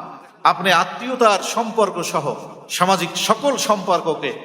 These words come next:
আপনি সুন্দরভাবে রক্ষা করে চলেন। যে আপনাকে গালি দেয়, আপনি তাকে গালির প্রতি উত্তরে কি করেন? সালাম দেন। আপনি গালি দেন না। একজন ইহুদি ব্যক্তি নবীজিকে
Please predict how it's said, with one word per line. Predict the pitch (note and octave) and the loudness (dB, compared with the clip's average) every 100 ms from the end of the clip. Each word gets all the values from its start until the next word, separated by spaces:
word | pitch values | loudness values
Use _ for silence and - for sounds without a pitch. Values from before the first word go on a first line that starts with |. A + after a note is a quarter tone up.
| - - D#3+ | -18 -4 -2
আপনি | - F3 | 0 0
সুন্দরভাবে | D3 G#3 A3 G#3 F3 E3+ D#3+ C#3 - - F3+ | -2 0 2 4 4 2 2 -2 -6 -8 -2
রক্ষা | F#3 F#3+ | -2 0
করে | F3+ E3+ C#3 | 0 -2 -4
চলেন। | C#3 A2+ G#2+ - - - _ _ _ _ _ _ _ | -6 -8 -10 -16 -20 -20 _ _ _ _ _ _ _
যে | - E3+ | 0 2
আপনাকে | F3 F3 F3+ F#3 F#3 - - - - - - - | 4 2 0 0 -2 -8 -16 -18 -20 -20 -4 0
গালি | E3 F#3 | 2 4
দেয়, | F#3 F#3 F#3 F#3 - - - | 2 2 -6 -14 -16 -18 -4
আপনি | D#3 F3+ | -2 0
তাকে | E3+ D#3 | -2 0
গালির | C3 E3+ F3+ D#3 | 2 2 2 -2
প্রতি | A3 G#3+ | -4 0
উত্তরে | G3 G#3 E3+ | 0 0 -2
কি | E3+ | -2
করেন? | F3 F3 D#3 C3+ | 0 0 0 -2
সালাম | - D#3+ C#3 - | 0 0 -2 -6
দেন। | F#2+ - - - - _ _ | -10 -12 -18 -20 -20 _ _
আপনি | - E3 F3+ | -4 0 2
গালি | D#3 E3+ | 4 4
দেন | G3 A3 | 2 0
না। | F3 A2+ - - - - - - | -2 -6 -8 -18 -20 -20 -6 0
একজন | F3+ E3+ G3+ | 2 2 2
ইহুদি | F#3+ G3 G3+ F#3 | 2 2 2 0
ব্যক্তি | - - F3+ E3 | 0 -2 -4 -2
নবীজিকে | D#3+ F3+ D#3 E3 D3 A2+ - - | 0 -2 -2 0 -2 -2 -10 -18